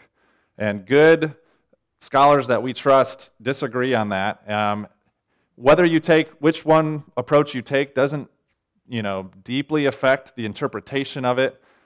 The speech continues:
You know, all the same principles apply no matter what. We are gonna be taking the view that the marriage happens in chapters three and four. So we'll, uh, we'll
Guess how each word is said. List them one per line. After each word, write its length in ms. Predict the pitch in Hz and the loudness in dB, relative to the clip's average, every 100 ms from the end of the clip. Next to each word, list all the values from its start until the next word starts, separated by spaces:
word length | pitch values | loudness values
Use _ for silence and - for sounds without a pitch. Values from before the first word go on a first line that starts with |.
| _ - | _ -10
You 120 | 110 | -6
know, 100 | 104 | 0
all 240 | 113 131 | 4 4
the 80 | 139 | 4
same 300 | 120 135 123 | -2 -4 -6
principles 540 | 113 131 - 117 113 104 | -6 -8 -6 -4 -4 -6
apply 600 | - 113 104 107 120 117 - | -6 0 2 2 0 -4 -10
no 120 | 107 | -6
matter 220 | 107 107 | -4 -2
what. 260 | 110 117 - | 0 0 0
We 140 | 127 | 0
are 180 | 131 131 | 2 2
gonna 200 | 131 117 | 0 -4
be 100 | 110 | -8
taking 320 | - 113 117 | -6 -6 -6
the 80 | 101 | -8
view 240 | 95 104 | -8 -8
that 140 | 104 92 | -8 -8
the 80 | 95 | -8
marriage 320 | 98 101 92 | -6 -8 -6
happens 580 | 98 101 104 98 - - _ _ _ | -8 -8 -10 -14 -18 -20 _ _ _
in 80 | 110 | -10
chapters 400 | 110 120 113 98 | -2 -2 -2 -10
three 240 | - 117 113 | -10 -8 -8
and 80 | |
four. 400 | - 101 107 151 - _ _ _ _ _ _ - - | -8 -4 -2 -4 -8 _ _ _ _ _ _ -20 -12
So 140 | 120 | -4
we'll, 280 | 120 120 120 | 0 2 2
uh, 280 | 104 101 87 | 0 0 -4
we'll 480 | 113 117 117 113 | -4 -2 -2 -6